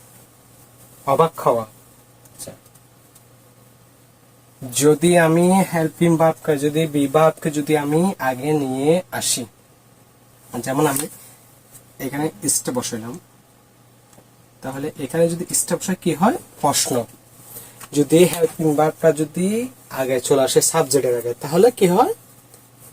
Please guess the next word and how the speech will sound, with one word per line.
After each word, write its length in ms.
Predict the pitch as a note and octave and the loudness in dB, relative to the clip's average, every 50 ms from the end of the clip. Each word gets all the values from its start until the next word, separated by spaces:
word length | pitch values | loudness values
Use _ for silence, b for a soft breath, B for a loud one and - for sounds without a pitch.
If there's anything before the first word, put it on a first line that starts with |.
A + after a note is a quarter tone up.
| _ _ _ - - _ - - _ - - - - - - - - - - - _ - - - _ _ _ _ _ _ _ _ _ - - - - - - - _ _ _ - - - - - - _ _ - - _ _ _ _ _ _ _ _ _ _ _ _ _ _ _ - | _ _ _ -20 -20 _ -20 -20 _ -20 -20 -20 -20 -20 -20 -20 -20 -20 -20 -20 _ -20 -20 -20 _ _ _ _ _ _ _ _ _ -20 -20 -20 -20 -20 -20 -20 _ _ _ -20 -20 -20 -20 -20 -20 _ _ -20 -20 _ _ _ _ _ _ _ _ _ _ _ _ _ _ _ -4
হেল্পিং 240 | D3+ D#3 - E3+ | -2 -2 -2 -2